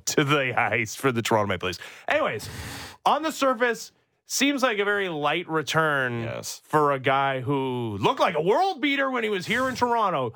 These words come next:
Speaker 1: Also coincided with his agent tweeting out that this guy wants the hell outta here.
Speaker 2: Timing's everything, baby.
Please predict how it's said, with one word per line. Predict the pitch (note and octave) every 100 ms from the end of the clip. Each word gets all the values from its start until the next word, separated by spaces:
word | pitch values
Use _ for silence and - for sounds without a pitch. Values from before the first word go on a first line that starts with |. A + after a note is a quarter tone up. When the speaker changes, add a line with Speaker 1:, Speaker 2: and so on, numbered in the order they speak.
| -
Speaker 1:
Also | D#4 D#4+
coincided | D#4 D4+ D4 C4 A#3 A#3
with | F#3+ G3 F3+
his | G3 F#3+ E3+ C#3
agent | F3+ G3+ D#3+ E3+ C3
tweeting | G#3 F#3+ F3
out | E3+ D#3+ _
that | D3+ D3+ -
this | E3
guy | - E3+
wants | E3 -
the | C3+
hell | A#2+ F#3 F3+
outta | E3+ E3+
here. | B2+ A2
Speaker 2:
Timing's | F2 D#2 F2+ G2
everything, | A2+ G#2+ F2 E2
baby. | F2+ E2